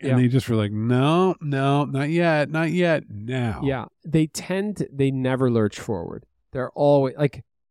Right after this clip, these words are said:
Speaker 2: the Apple Watch was years after a lot of other
Speaker 1: It
Speaker 2: wa-,
Speaker 1: is
Speaker 2: like,
Speaker 1: on
Speaker 2: computers on
Speaker 1: we,
Speaker 2: your
Speaker 1: we
Speaker 2: wrist.
Speaker 1: just saw it with those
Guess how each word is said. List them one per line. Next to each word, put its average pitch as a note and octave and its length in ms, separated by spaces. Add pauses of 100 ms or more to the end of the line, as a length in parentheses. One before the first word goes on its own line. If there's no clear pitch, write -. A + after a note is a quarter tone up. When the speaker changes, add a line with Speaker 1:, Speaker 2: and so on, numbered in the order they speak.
(160)
Speaker 2:
the F#3 120
Apple F#3+ 340
Watch C3 320
was A2 240
years B2+ 680
after G#2 640
a C3+ 100
lot A2+ 220
of A2 100
other G2 340 (140)
Speaker 1:
It G3+ 80
Speaker 2:
wa-, B3+ 140
Speaker 1:
is E3+ 140
Speaker 2:
like, C3+ 80
Speaker 1:
on B2 60
Speaker 2:
computers A2 500
on F3 60
Speaker 1:
we, A#3+ 120
Speaker 2:
your F#2+ 120
Speaker 1:
we A3+ 120
Speaker 2:
wrist. C4 120
Speaker 1:
just C4 120
saw G#3+ 200
it E3 40
with D3+ 160
those A#2+ 180